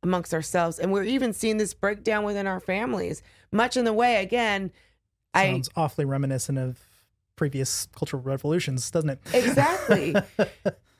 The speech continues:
Speaker 1: And so you've got a lot of intellects who are talking about this, and I see this more and more,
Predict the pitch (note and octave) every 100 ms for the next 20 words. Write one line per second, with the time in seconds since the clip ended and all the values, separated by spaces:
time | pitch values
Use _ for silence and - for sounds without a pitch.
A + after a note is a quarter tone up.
0 | _ _ - C#4+ F4 D#4 D#4+ - D#4 E4+
1 | D#4+ C4+ B3+ C4 B3 G#3+ B3 C4 A3+ F#3+
2 | - - A3+ G3+ E3+ G3+ G3 F#3+ - G#3+
3 | G#3 G#3+ G3+ F3 F3 F#3+ F#3 G#3+ G#3+ -
4 | C#4 C#4 B3+ A3+ G3+ G3 F#3+